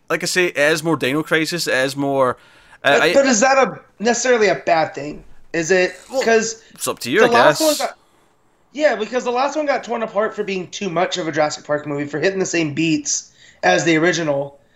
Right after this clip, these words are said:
Speaker 2: So I feel like it's gonna get beat up no matter what it does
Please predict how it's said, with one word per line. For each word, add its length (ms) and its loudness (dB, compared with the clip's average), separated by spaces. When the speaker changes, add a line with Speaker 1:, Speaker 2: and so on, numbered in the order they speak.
Speaker 2:
So 320 2
I 120 4
feel 220 2
like 180 0
it's 120 -6
gonna 180 0
get 260 -2
beat 160 -2
up 140 0
no 80 -8
matter 220 0
what 160 2
it 120 -4
does 520 -6